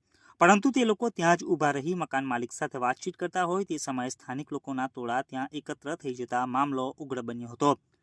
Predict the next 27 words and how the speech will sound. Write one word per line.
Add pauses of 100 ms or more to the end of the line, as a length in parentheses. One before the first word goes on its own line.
(280)
જેમાં
આ
અજાણ્યા
સાધુ
વેશમાં
આવેલા
લોકો
સાથે (380)
તપલી
દાવ
પણ
થયો
હોવાનું
જાણવા
મળ્યું
છે. (800)
જો
કે,
હાલમાં
જિલ્લામાં
ચાલી
રહેલા
માહોલને
કારણે (920)
કોઈ
જાગૃત
નાગરિકે